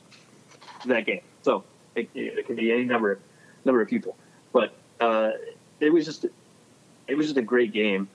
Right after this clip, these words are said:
Uh, yeah, it did kinda stink to have to abbreviate it a little bit,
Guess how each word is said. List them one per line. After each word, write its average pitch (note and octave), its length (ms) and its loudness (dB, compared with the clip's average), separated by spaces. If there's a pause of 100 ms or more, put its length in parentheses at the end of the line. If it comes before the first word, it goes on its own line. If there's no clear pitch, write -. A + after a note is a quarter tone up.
Uh, F#2+ 280 -4 (500)
yeah, A2+ 120 0
it G2+ 60 -2
did C#3 160 2
kinda A2+ 200 0
stink A2+ 260 0
to G#2 80 -6
have G#2+ 180 -2
to F#2+ 160 -2 (1300)
abbreviate A#2 540 2
it A#2+ 160 0
a B2+ 40 4
little B2+ 200 4
bit, C3+ 280 0